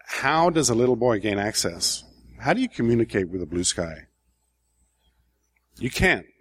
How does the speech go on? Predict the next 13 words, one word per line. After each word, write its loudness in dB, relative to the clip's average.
The -4
beauty 4
behind 2
that 4
blue 4
sky -2
has -2
to -4
communicate -4
with -2
us. -4
The 2
Word 6